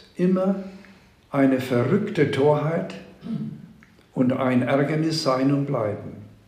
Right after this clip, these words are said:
Und Jesus am Kreuz wird ein Zeichen sein, dem widersprochen wird. Das erleben wir auch bei uns in unserer Gesellschaft. Es darf uns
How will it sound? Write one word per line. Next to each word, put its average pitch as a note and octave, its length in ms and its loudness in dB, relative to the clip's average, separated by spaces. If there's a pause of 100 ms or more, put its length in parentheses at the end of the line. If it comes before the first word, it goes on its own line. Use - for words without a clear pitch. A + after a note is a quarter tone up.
(1600)
Und C3+ 160 2
Jesus D#3 420 4
am C3 220 2
Kreuz D3 400 2
wird C3+ 160 2
ein A#2+ 200 -2
Zeichen D3 460 0
sein, D3+ 540 -2 (300)
dem C#3+ 180 0
widersprochen A2+ 840 -4
wird. G#2+ 300 -6 (600)
Das A#2 240 -4
erleben A#2 460 0
wir B2 220 -2
auch A#2 160 -2
bei A#2+ 140 -2
uns A#2 340 -6
in A2 100 -4
unserer G#2+ 320 -6
Gesellschaft. F#2+ 560 -8 (2000)
Es - 140 -6
darf F3+ 260 2
uns - 320 2